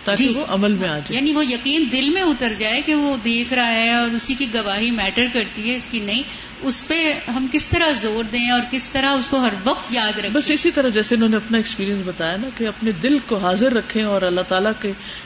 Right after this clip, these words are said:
Speaker 1: پریزنس کو محسوس کریں اور اپنے اعمال کو بھی دیکھتے رہیں ساتھ ساتھ۔ جب
Speaker 2: بالکل
Speaker 1: تک
Speaker 2: جی۔
Speaker 1: آپ خود اپنے اوپر محاسب نہیں ہوتے تو کوئی آپ کے لیے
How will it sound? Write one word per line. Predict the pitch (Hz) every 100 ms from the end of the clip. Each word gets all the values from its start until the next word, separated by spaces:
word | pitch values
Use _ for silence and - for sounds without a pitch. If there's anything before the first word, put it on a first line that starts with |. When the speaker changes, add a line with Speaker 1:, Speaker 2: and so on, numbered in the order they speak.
| -
Speaker 1:
پریزنس | 208 208 254 -
کو | 226
محسوس | 202 - 269 269
کریں | - 226 240
اور | 208
اپنے | 202 226
اعمال | 214 196 190 233
کو | 247
بھی | 262
دیکھتے | 208 185 - 208
رہیں | 196
ساتھ | - 175 165
ساتھ۔ | 175 185 - - - - - 202
جب | 254
Speaker 2:
بالکل | - 320
Speaker 1:
تک | 214
Speaker 2:
جی۔ |
Speaker 1:
آپ | 202 226 247 -
خود | 311 277
اپنے | 277 269
اوپر | 277 262 262
محاسب | 233 196 190 254 220
نہیں | 247 240
ہوتے | 214 226
تو | 226 226
کوئی | 240 247
آپ | 208 202 -
کے |
لیے | 208 208